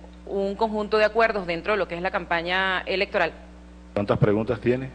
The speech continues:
Speaker 1: Tengo cuatro, aprovechando que, eh, pues, no es normal que todo el tiempo
Speaker 2: Bueno,
Speaker 1: estemos acá.
Speaker 2: lanza cuatro, yo escogeré cuáles te respondo.
Speaker 1: Seguro,
Speaker 2: ¿Verdad?
Speaker 1: ¿cómo no?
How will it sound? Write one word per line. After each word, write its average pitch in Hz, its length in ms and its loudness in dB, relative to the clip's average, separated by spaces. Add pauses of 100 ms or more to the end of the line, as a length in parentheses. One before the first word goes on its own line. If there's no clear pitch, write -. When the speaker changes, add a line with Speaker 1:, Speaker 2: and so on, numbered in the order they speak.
(440)
Speaker 1:
Tengo 170 200 -6
cuatro, 180 280 4
aprovechando 175 580 2
que, 196 360 2 (280)
eh, 190 180 2
pues, - 220 -2
no 220 220 6
es 208 240 0
normal 220 460 2
que 220 80 -2
todo 208 140 2
el 180 80 2
tiempo 185 240 -2
Speaker 2:
Bueno, 226 220 6
Speaker 1:
estemos 214 220 4
acá. 190 100 2
Speaker 2:
lanza 123 380 4
cuatro, 147 400 4
yo 135 260 6
escogeré 131 440 4
cuáles 135 340 4
te 139 100 4
respondo. 131 400 2
Speaker 1:
Seguro, 202 460 4
Speaker 2:
¿Verdad? 107 220 4
Speaker 1:
¿cómo 208 60 2
no? 208 220 2